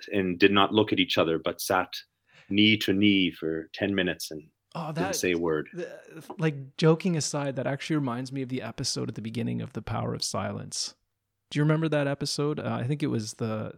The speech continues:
Speaker 2: uh, the author Nicholas Diet recounting an episode of, um,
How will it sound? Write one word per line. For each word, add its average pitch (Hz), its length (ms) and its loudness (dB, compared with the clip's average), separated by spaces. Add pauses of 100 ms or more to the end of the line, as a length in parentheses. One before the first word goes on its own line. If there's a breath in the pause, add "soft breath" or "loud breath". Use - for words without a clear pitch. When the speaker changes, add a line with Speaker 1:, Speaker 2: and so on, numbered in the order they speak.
Speaker 2:
uh, 113 160 -6
the 113 140 -6
author 113 240 -4
Nicholas 110 400 -4
Diet 107 400 -6
recounting 107 560 -8
an 107 80 -6
episode 107 500 -6
of, 107 240 -12
um, 104 320 -8